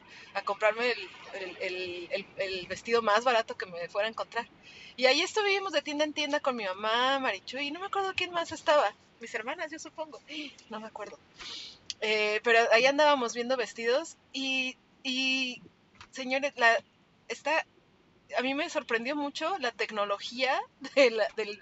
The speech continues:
del, del vestido de novia. O sea, porque con todos los vestidos me veía bien y yo estaba embarazada. Entonces, bueno, sí bajé un poquito de peso con mi embarazo porque con todos los, con todas las náuseas,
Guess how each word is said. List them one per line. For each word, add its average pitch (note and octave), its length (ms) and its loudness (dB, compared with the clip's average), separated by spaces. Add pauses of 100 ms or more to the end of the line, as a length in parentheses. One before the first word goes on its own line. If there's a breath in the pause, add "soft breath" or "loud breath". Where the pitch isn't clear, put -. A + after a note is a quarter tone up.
del, G3+ 500 -6
del G#3 160 -6
vestido A#3 760 -2
de F#3 120 -8
novia. F#3 340 -6 (580 loud breath)
O G#3+ 80 -8
sea, B3+ 200 2
porque B3+ 260 -2
con B3 200 2
todos G4+ 160 4
los G4 140 4
vestidos D#4 340 -4
me C#4 80 -2
veía B3 240 4
bien F4 260 0
y A#3 120 -6
yo C#4+ 80 0
estaba G#4 220 4
embarazada. C4+ 760 2
Entonces, C#4 380 -10
bueno, E4 220 0
sí E4+ 120 -6
bajé F4 240 -2
un D#4+ 80 -4
poquito D#4+ 280 -6
de B3 80 4
peso B3+ 300 -8
con A3 140 -8
mi F#3+ 80 -12
embarazo G3 380 -4
porque G3 280 -12
con F3 220 -8
todos A3 220 -6
los, F3+ 280 -10 (360 loud breath)
con G3+ 160 -4
todas B3 180 0
las G3+ 160 -4
náuseas, A3 520 -6